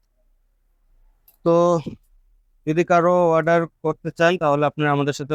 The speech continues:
অর্ডার করতে পারেন। এবং আমাদের কাছে অনেক পরিমাণ হ্যান্ডেল লক এবং পর্দার ক্লাম, এই যে এখানে অনেক ধরনের পর্দার ক্লাম আমাদের কাছে আছে। আপনারা চাইলে আমাদেরকে অর্ডার করতে পারেন।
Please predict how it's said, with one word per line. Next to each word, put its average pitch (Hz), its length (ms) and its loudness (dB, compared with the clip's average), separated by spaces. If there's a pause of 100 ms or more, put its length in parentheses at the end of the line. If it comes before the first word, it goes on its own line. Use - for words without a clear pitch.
অর্ডার 139 240 -2
করতে 147 260 -6
পারেন। 160 200 0 (460)
এবং 135 160 -4 (140)
আমাদের 139 340 -2
কাছে 147 260 -2 (160)
অনেক 151 200 -2 (120)
পরিমাণ 151 340 0 (1000)
হ্যান্ডেল 147 340 0 (100)
লক 156 200 0 (600)
এবং 135 260 -2 (1040)
পর্দার 147 420 0
ক্লাম, 143 220 0 (100)
এই 135 80 -4
যে 143 100 -2
এখানে 139 280 -6
অনেক 151 200 0 (120)
ধরনের 139 300 -2
পর্দার 139 340 -2
ক্লাম 143 160 -2 (100)
আমাদের 131 280 -2
কাছে 131 260 -6
আছে। 160 160 -2 (440)
আপনারা 135 300 -2
চাইলে 135 240 0
আমাদেরকে 131 300 -2 (100)
অর্ডার 131 240 -2
করতে 139 240 -8
পারেন। 156 200 -2